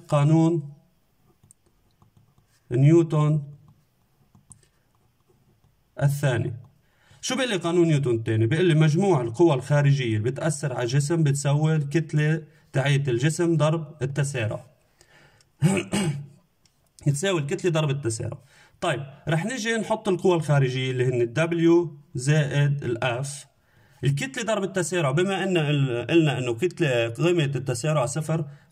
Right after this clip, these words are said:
رح يطلع عندي هون صفر. هلأ بدي أعمل إسقاط على المحور العمودي، رح أعتبره الواي، رح أعتبر الاتجاه الموجب لفوق، السالب لتحت. بدي أعمل إسقاط لل W وال F. ال W، ال F موازي للمحور واي،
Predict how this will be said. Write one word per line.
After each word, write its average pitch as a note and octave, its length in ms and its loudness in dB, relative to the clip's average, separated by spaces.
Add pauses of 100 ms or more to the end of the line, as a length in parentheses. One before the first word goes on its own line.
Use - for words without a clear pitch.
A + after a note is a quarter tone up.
رح C#3 120 0
يطلع E3 200 2
عندي C#3 260 0
هون C#3+ 360 4
صفر. - 300 -6 (280)
هلأ G#3 280 0
بدي F#3+ 180 -4
أعمل G3 240 -2
إسقاط E3+ 580 -4 (260)
على C3+ 160 2
المحور E3+ 580 0 (640)
العمودي، C3+ 640 2
رح C#3 200 -6
أعتبره C3+ 340 -2
الواي، C#3+ 460 0 (300)
رح C#3 200 -4
أعتبر D3+ 240 0
الاتجاه C#3 540 0
الموجب B2 480 2
لفوق، A#2+ 600 0
السالب B2+ 600 -2
لتحت. A2 320 -6 (280)
بدي C#3 200 2
أعمل F#3+ 200 0
إسقاط D3+ 440 -4
لل C#3 120 -4
W D#3+ 260 0
وال A2 280 0
F. A2 100 -8
ال A#2+ 140 -6
W، G3 520 -2
ال A3+ 360 -2
F A3+ 40 -14 (300)
موازي E3 540 4
للمحور A2+ 1080 0
واي، D3+ 360 -2